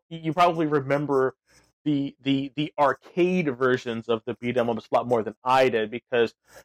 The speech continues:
because by the time that I was starting to play the, play video games, um, it was all about the consoles, because as a younger kid,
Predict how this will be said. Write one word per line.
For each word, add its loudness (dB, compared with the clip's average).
because 0
by 4
the 2
time -2
that 2
I 4
was 0
starting -2
to -4
play -4
the, -6
play -2
video 0
games, -2
um, 2
it 0
was 0
all 6
about 4
the -12
consoles, -2
because 0
as -4
a -10
younger -2
kid, 4